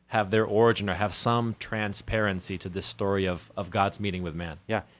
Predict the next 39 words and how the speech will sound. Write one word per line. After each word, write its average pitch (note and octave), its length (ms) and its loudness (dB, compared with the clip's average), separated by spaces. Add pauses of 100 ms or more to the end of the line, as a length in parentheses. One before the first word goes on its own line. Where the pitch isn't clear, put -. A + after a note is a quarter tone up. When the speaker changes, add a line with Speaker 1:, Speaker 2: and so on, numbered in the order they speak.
Speaker 2:
and D3+ 120 4
it's A2+ 140 0
deeply D3+ 380 4
personal. A#2 500 0 (140)
Speaker 1:
Absolutely. F#2 540 -6
Speaker 2:
And C#3+ 180 4
by C#3 160 8
that D3+ 180 6
I C#3+ 80 6
mean B2+ 380 2 (360)
deeply D#3 460 6
unique, C#3+ 600 4 (320)
because D#3 340 6
God D3 480 8 (420)
meets D3 500 4
us D3+ 280 4 (320)
how C#3+ 220 2
he C3 120 2
made B2 280 6
us A#2 220 0
and A#2 180 0
walks A#2 300 2
with B2+ 120 0
us A#2+ 200 0
as A2+ 240 0
he A2+ 100 -2
is, G#2+ 440 -2
and A2+ 160 -6
he E3+ 320 -4
knows D3 600 4
how A#2+ 160 2
to A#2+ 100 -4
speak - 300 -4
to F#2+ 160 -4
us. - 320 -12 (140)
Speaker 1:
Yeah. E2+ 180 -8 (320)
Speaker 2:
Right? A2 280 -2
And B2 220 -2
so B2 400 4